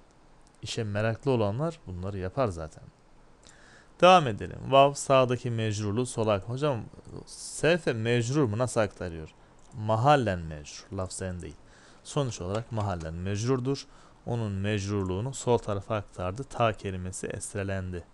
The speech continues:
Ta-i. Niye tek esre? Çünkü ta kelimesi muzaf olacak. Et-te'nisi muzafun ileyh olduğu için esre alıyor. Et-te'nis muzafun ileyh olduğu için esre almış.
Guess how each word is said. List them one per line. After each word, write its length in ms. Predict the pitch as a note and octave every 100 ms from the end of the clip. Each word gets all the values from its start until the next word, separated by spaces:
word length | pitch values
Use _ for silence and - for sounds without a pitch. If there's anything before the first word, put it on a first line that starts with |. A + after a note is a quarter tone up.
| - -
Ta-i. 640 | A2+ G#2+ G#2+ A2 - G2 - - - - - -
Niye 200 | A2+ B2+
tek 260 | A#2+ A2+
esre? 360 | A2+ G#2+ - D3+ -
Çünkü 340 | - G#2+ A#2+
ta 280 | - B2 A2
kelimesi 540 | - G#2 F#2+ F#2+ -
muzaf 420 | G#2 F2+ G#2 G2+
olacak. 420 | F2+ E2+ G#2 C#3 - - - - -
Et-te'nisi 1400 | A2+ - - - - - A2+ B2 C3 B2 G2+ - E3 D#3
muzafun 500 | G2 F2+ G2 F#2+ -
ileyh 300 | F#2 F#2 G#2+ G2+
olduğu 360 | G2+ G2 G#2 E3+
için 340 | F3 - E3
esre 320 | D3+ A2+ - A2+
alıyor. 440 | E2+ E2 - - - - - _ -
Et-te'nis 960 | B2 - - - - C#3 E3 F3 - -
muzafun 540 | - G2+ G#2+ G#2+ - G2+
ileyh 320 | F#2+ G2+ F#2+
olduğu 220 | F#2 F#2+
için 220 | G2 - -
esre 240 | - - B2
almış. 400 | G#2 D#2+ -